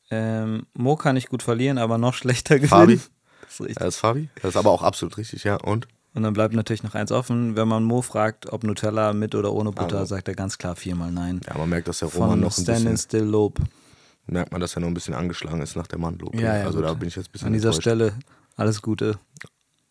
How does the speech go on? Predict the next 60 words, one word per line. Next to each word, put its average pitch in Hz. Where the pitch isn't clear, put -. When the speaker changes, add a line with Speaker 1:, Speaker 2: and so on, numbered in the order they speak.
Speaker 1:
und 98
gute 98
Besserung. 101
Also 101
das -
meine 113
ich 101
jetzt 113
ernst. 123
<laughs> -
Es -
klang 123
so 135
ironisch, 139
ne? 139
Wirklich, 117
Roman. 117
Ich -
hoffe, 98
dir 101
geht's 98
Speaker 2:
Ja, 90
Speaker 1:
ge-, 73
Speaker 2:
weiß 110
Speaker 1:
äh, -
Speaker 2:
man 123
ja -
Speaker 1:
bald 92
Speaker 2:
nicht. -
Du 87
hast 92
Speaker 1:
besser. 92
Speaker 2:
ihn 92
ja 87
mal 87
gesappt -
jetzt. 85
Vielleicht -
wird's 90
Speaker 1:
Das 107
Speaker 2:
ja, 78
Speaker 1:
stimmt. 156
Speaker 2:
sägst 101
du 101
ja 90
an 90
seinem 87
Stuhl 113
Speaker 1:
Ey, 139
ganz 202
Speaker 2:
bei 202
Speaker 1:
ehrlich, 196
ich 202
hab 190
Speaker 2:
Stadtrand. 175
Speaker 1:
mir 170
diese 160
Nummer 170
drauf 143
gezogen. 143